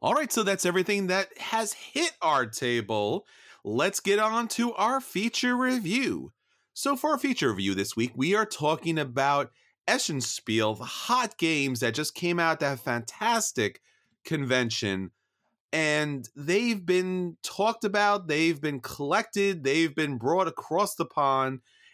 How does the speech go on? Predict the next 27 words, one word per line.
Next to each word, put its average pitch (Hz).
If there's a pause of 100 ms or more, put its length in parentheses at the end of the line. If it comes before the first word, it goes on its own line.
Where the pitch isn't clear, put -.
(120)
And 156
Anthony 202
is 135
gonna 139
take 127
us 127
through 110
the 139
hotness 117 (400)
of 175
that 196
convention, 214
so 180
you 165
know 226
what 226
to -
take 214
a 214
look 226
out 247
for 277 (480)
at 135
your 135
upcoming 226
holiday 156
sales. 190